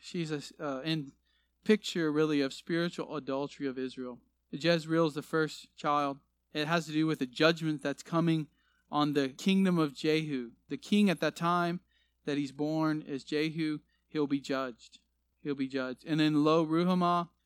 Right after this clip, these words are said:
Lo in Hebrew means not. So the daughter is named Lo Ruhamah, not pitied, not, um, having any compassion. That picture is God's withdrawal of love and mercy. And Lo Ami, not my people,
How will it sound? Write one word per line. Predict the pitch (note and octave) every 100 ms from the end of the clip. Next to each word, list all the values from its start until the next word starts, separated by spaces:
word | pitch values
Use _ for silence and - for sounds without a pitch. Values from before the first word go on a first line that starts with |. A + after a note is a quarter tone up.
| -
Lo | D#3 E3+ F#3
in | E3+
Hebrew | E3 E3 E3
means | D#3+ D3 C3 C3+
not. | D3 C#3+ _ - _ _ _
So | - C#3+
the | C#3
daughter | C#3+ D3+ D#3
is | D3 D#3+
named | C#3+ C#3
Lo | C#3+ C#3+
Ruhamah, | C#3+ D#3 E3 D#3 D3+ D3+ D3+ _ _ _ _ _ _ -
not | D3 D#3 - - _ -
pitied, | D3+ D3+ D3+ C#3+ _ _ _ _ _ _ _
not, | C3 C3+ C#3 D3 - - _ _ _ -
um, | C#3 C3 B2+ C3
having | D#3 D3
any | C#3+
compassion. | C3 C#3+ C#3 C#3 - C#3+ C3+ _ -
That | D3+ D#3+
picture | F3 D#3+ D#3
is | C#3+
God's | D3+ D3
withdrawal | D3 C#3 D3 C#3+ D3 C#3+
of | C3+
love | C3+ C#3
and | C3+
mercy. | C#3+ F3 - F3+ - _ _ _ _ -
And | D#3 D#3+
Lo | F3 F#3+
Ami, | D#3+ D#3 D3 C#3+ _ _ _ _
not | D3+ C#3+ C#3+
my | C3+
people, | C3 C3 A#2+ B2